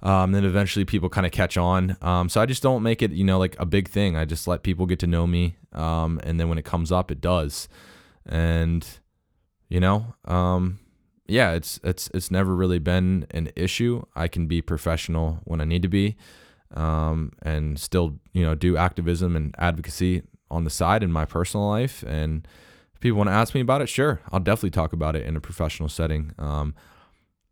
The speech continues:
but obviously with the respect of knowing where I'm at and who my audience is.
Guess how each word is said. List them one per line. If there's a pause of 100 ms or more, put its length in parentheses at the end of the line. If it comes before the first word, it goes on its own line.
(220)
but
obviously
with
the
respect
of
knowing
where
I'm
at (180)
and
who
my
audience
is.